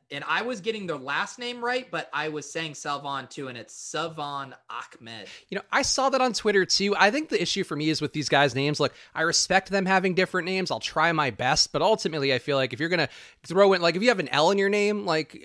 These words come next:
Speaker 2: I'm sorry, I wanna pronounce the L every time.
Speaker 1: You know, I know. I, I made the same exact mistake. Someone was a total asshole to me. They're like, "Why are you saying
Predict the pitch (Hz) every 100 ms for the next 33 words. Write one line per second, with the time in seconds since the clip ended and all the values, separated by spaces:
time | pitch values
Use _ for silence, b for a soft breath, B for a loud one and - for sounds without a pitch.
0 | - 131 180 - 180 185 147 131 143 143
1 | 151 143 - 135 143 120 120 113 117 98
2 | _ _ _ _ _ _ _ 135 139 143
3 | 160 131 135 185 165 120 139 135 139 151
4 | 151 139 - 151 160 170 - 147 147 156
5 | - 151 - 156 - 233 311 339 160 -
6 | 165 165 - 170 - 269 254 - 151 202
7 | - 156 143 139 135 123 - B - 196
8 | 254 - 196